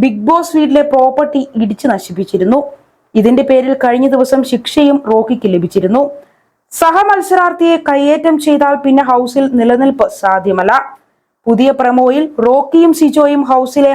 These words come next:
ഹാളിൽ വെച്ച് വലിയ വാക്കേറ്റത്തിൽ ഏർപ്പെടുന്നതും പരസ്പരം വെല്ലുവിളിക്കുന്നതും കാണാം. അതിനിടയിൽ റോക്കി സിജോയോട് ധൈര്യമുണ്ടെങ്കിൽ ദേഹത്ത്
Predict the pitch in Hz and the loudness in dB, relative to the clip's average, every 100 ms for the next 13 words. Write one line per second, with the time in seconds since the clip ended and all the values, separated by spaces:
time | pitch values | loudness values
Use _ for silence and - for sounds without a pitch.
0 | 247 247 254 294 277 277 262 254 - _ | 2 2 2 0 -2 0 -2 -2 -8 _
1 | _ - 233 254 311 277 262 262 311 311 | _ -4 -2 2 2 2 2 0 -2 -2
2 | 311 294 277 269 285 269 254 277 285 - | 0 2 2 0 0 0 0 -2 -4 -14
3 | _ _ 277 294 311 - 349 320 277 277 | _ _ 0 0 -2 -2 2 2 2 2
4 | 311 294 294 269 233 190 - 175 220 269 | 2 2 2 0 0 -2 -2 0 0 -4
5 | - _ _ - 208 233 254 247 269 294 | -10 _ _ -4 -2 0 0 2 2 0
6 | 254 262 269 294 - 247 311 311 294 277 | 2 0 0 -2 0 0 2 2 2 2
7 | 269 262 294 302 294 277 269 269 247 254 | 0 0 2 2 2 0 0 2 2 2
8 | 277 | 0